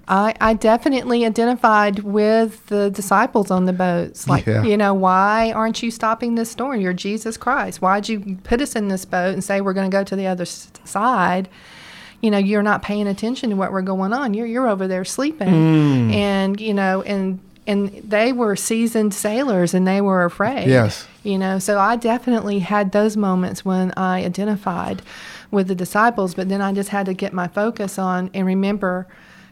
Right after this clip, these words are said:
Speaker 1: the end of the story was that they got to the other side
Speaker 2: Sure.
Speaker 1: and that Jesus was trying to change their mindset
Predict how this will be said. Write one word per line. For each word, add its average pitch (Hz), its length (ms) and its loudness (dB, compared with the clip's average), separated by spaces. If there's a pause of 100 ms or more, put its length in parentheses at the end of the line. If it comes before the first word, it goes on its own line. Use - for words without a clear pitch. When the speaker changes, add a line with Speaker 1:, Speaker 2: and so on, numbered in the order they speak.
(140)
Speaker 1:
the 196 140 -4
end 233 180 0
of 240 100 0
the 196 80 -2
story 170 460 -2
was 175 220 -6
that 185 120 -2
they 190 160 0
got 214 280 -2
to 208 120 -4
the 196 140 0
other 190 180 -2
side 208 580 0
Speaker 2:
Sure. 120 80 4
Speaker 1:
and 185 120 2
that 185 100 -4
Jesus 208 460 -4
was 202 140 -6
trying 185 600 -6 (360)
to 196 100 -4
change 208 480 -4
their 190 140 -2
mindset 190 760 -2